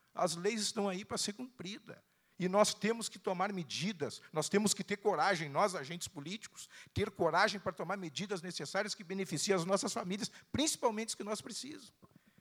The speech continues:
E quem vai se beneficiar deste projeto aqui, dos dois, são as famílias mais carentes e as mais pobres.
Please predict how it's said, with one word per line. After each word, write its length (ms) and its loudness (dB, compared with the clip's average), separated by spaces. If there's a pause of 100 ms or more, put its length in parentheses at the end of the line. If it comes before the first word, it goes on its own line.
(280)
E 60 -8
quem 180 6
vai 240 12
se 160 2
beneficiar 760 6
deste 400 10
projeto 500 6
aqui, 160 2
dos 220 0
dois, 580 12 (840)
são 300 10
as 140 6
famílias 440 4
mais 240 4
carentes 360 -2
e 40 0
as 100 0
mais 180 -4
pobres. 640 -10